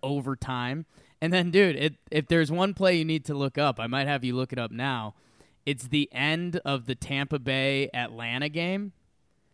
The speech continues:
Um, so I'll, I'll, I'll paint the picture while, while you look. But so it's, it's end of the game. Tampa Bay's driving back. They're down by five. And so this is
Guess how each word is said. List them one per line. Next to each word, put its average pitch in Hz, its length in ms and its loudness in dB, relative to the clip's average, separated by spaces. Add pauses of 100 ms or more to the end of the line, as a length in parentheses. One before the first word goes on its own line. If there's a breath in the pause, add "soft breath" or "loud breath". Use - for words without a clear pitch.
(540)
Um, 127 540 -2 (720)
so 156 220 0
I'll, 147 300 4 (180)
I'll, 160 360 2
I'll 156 160 4
paint 170 340 -2
the 143 60 -6
picture 131 520 -4
while, 120 420 -2
while 120 260 -6
you 123 220 -4
look. 120 360 -8
But 120 220 -6 (120)
so 147 560 0
it's, - 420 -4
it's 139 320 -6
end 170 200 0
of 196 60 0
the 208 80 0
game. 156 280 0
Tampa 151 360 -4
Bay's 160 280 2
driving 143 480 0
back. 120 460 -4 (440)
They're 139 180 0
down 143 300 2
by 135 200 2
five. - 760 -6
And 127 160 -8
so 147 160 0
this 160 220 -2
is 156 220 -10